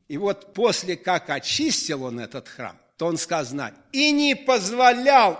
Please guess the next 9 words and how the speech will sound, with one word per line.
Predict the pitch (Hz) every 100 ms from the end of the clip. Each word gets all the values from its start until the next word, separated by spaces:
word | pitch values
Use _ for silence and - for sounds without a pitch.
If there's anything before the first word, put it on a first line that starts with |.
| -
никому | 165 214 233 - 180 175 160 254 311 277
пронести | - - 190 233 233 220 - - 269
какую-либо | 269 226 226 - 302 311 285 277 269 269
вещь | 208 233 - -
через | 208 233 208
храм». | - 185 - - _ _ _ _ _
Вы | 117
знаете, | 113 220 240 - 95
вот | 135 143